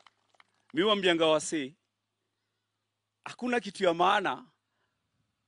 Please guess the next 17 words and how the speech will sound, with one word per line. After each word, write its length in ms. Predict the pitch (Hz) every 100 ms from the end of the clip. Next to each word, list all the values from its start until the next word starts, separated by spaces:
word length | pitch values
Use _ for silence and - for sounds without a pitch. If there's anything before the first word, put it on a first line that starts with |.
| _
kama 360 | - 202 196 165
kuwa 280 | - 165 151
na 100 | 143
kiongozi 520 | - 139 143 135 135
anaelewa. 560 | 127 123 120 120 117 - _ _ _ _ _ _ _ _ _ _ _ _
Just 300 | - 214 -
imagine, 640 | 196 165 175 180 113 123 170 _ _ _ _
tunabonga 520 | - 143 135 139 135
vile 200 | 131 143
tunabonga, 680 | 143 143 135 151 180 131 104 - _ _
na 100 | 127
mdosi 320 | 143 170 196
yuko 200 | 175 160
hapa 260 | 156 180 143
in, 180 | 135 127
anidi 400 | 131 143 156 131
interpreter. 640 | 117 110 - 104 90 -